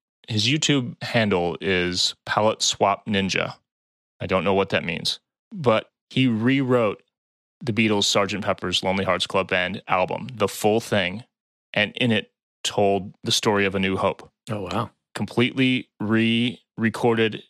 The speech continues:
Speaker 1: all of the instruments and did a great job. It's not a bad mix. And rewrote all the lyrics, sang the whole thing.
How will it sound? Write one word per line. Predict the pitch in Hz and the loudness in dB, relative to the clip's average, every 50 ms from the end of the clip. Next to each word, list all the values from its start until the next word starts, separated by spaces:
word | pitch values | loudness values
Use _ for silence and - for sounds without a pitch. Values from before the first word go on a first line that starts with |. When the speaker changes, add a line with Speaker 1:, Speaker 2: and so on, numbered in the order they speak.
| _ _ - | _ _ 2
Speaker 1:
all | 101 107 117 | 4 4 4
of | 123 123 | 4 2
the | 123 113 | 2 0
instruments | 104 101 - - 110 101 98 101 - - - - _ _ _ - | 2 0 0 0 0 0 0 0 -2 -4 -6 -6 _ _ _ -4
and | 104 98 | -2 0
did | 92 101 101 | 2 2 2
a | 107 | 0
great | 92 - 101 101 117 113 | 0 0 0 0 2 2
job. | - 120 113 107 90 85 101 110 - _ _ _ _ | 2 2 4 2 2 0 -4 -6 -12 _ _ _ _
It's | - - | -8 -2
not | 104 95 98 | 0 2 2
a | 104 | 2
bad | 98 107 104 104 | 2 2 2 2
mix. | 110 110 98 87 - - - - - _ _ | 2 0 0 0 -2 -8 -12 -12 -14 _ _
And | - 113 107 107 104 101 | 0 2 2 2 2 2
rewrote | 104 113 110 110 107 104 | 2 2 4 4 2 2
all | 101 | 2
the | 95 | 2
lyrics, | 98 110 123 123 110 - - - | 2 4 4 2 2 0 -2 -2
sang | - - - 110 107 104 | 0 0 0 2 2 0
the | 95 | 0
whole | 87 104 98 | 0 0 -2
thing. | - 101 95 92 92 98 | 0 0 0 0 -2 -6